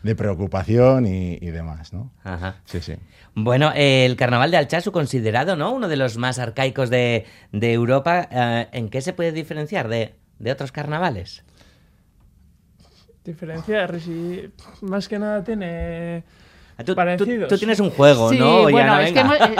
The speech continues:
Speaker 4: sí, es que hemos estado ahí como discutiendo, ¿no? O sea, pues, eh, la diversidad de carnavales y tal. Entonces, el carnaval de Altsasua, eh, contrapuesto, por ejemplo, con el carnaval de Venecia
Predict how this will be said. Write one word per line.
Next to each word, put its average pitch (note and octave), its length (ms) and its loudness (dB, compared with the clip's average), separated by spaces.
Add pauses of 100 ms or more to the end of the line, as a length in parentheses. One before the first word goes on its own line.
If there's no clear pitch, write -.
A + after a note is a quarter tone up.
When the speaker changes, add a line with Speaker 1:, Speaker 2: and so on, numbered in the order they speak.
Speaker 4:
sí, A3+ 80 -2
es - 180 0
que G#3+ 60 0
hemos A#3 180 0
estado C4 260 4
ahí C4 140 4
como B3 400 4
discutiendo, B3+ 800 -2
¿no? B3 200 0
O A#3+ 40 -4
sea, F#3+ 500 -4
pues, F3 160 -12
eh, E3+ 80 -8
la E3 140 -6
diversidad F3 480 -6
de G3+ 80 -4
carnavales G3+ 1040 2
y F#3+ 520 -4
tal. A3 240 -2 (280)
Entonces, F3+ 360 -4
el E3 80 -12
carnaval F3+ 400 -4
de G#3+ 140 0
Altsasua, B3+ 960 2
eh, F#3 260 -4
contrapuesto, F3+ 480 -6
por G#3 100 -6
ejemplo, A3+ 240 -8
con F#3+ 140 -6
el F3 80 -8
carnaval E3 400 -8
de D3+ 60 -12
Venecia D#3 540 -12